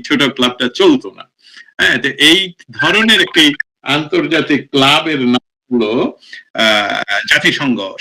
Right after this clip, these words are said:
জাতিসংঘের নামই গলদ, কারণ জাতি রাষ্ট্র পৃথিবীতে খুব কম। বাঙালি আমাদের একটা জাতি রাষ্ট্র আছে, পৃথিবীর বহু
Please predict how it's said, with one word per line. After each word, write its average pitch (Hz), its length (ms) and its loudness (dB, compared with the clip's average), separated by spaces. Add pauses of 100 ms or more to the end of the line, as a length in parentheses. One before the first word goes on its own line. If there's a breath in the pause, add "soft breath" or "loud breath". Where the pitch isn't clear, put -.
(140)
জাতিসংঘের 170 520 -2
নামই 143 400 2
গলদ, 113 420 -2
কারণ 123 240 2 (380 loud breath)
জাতি 135 320 0
রাষ্ট্র 160 420 -2
পৃথিবীতে 139 400 -6
খুব 123 160 -6
কম। 127 280 -2
বাঙালি 127 420 4 (120)
আমাদের 135 360 2
একটা 123 200 -2
জাতি 104 280 -6
রাষ্ট্র - 360 -12
আছে, - 260 -20 (460 loud breath)
পৃথিবীর 165 360 6
বহু 170 260 0